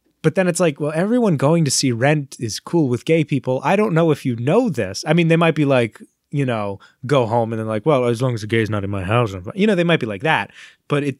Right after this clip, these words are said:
you're just talking to rich people who wanna see a Broadway show. You're never gonna get that message to, like, the poor masses or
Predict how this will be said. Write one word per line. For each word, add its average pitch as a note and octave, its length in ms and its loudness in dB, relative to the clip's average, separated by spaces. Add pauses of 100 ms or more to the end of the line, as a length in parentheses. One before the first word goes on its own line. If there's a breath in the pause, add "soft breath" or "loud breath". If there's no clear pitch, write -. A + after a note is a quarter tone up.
you're D3 120 0
just E3+ 200 -4
talking C#3+ 340 0
to B2 60 0
rich A#2 200 -4
people A#2 220 -8
who A2+ 80 -4
wanna A2+ 260 -6
see - 140 -4
a A2+ 40 -4
Broadway A2 300 -2
show. B2 400 -2 (320 loud breath)
You're C#3+ 160 -2
never D#3+ 320 2
gonna E3 200 0
get C#3 360 -2
that B2+ 180 0
message A#2+ 600 -6
to, A#2 220 -2
like, G#2 400 -4 (240)
the A#2 180 -4
poor B2 400 0
masses A2+ 840 -2
or G#2 380 -6